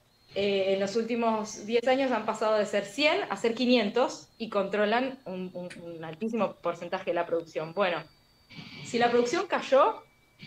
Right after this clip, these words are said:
en promedio un trece por ciento interanual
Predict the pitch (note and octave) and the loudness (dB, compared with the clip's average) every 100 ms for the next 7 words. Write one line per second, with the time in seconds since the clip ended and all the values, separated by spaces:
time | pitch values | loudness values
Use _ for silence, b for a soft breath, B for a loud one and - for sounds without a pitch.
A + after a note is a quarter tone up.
0 | - - G#3 C4 A#3+ G#3+ G#3+ A3 G3+ F3+ | -20 -4 0 2 2 2 4 4 4 4
1 | E3+ F3+ G3 G3 - G#3+ G#3 G3+ F#3 F#3 | 2 2 -2 -6 -4 -4 -2 -4 -4 0
2 | A3 C4+ C#4 G#3 F3+ F3 E3+ E3+ G3 B3 | 0 0 2 0 2 -2 -2 -2 0 2
3 | A3+ F#3+ | 2 -2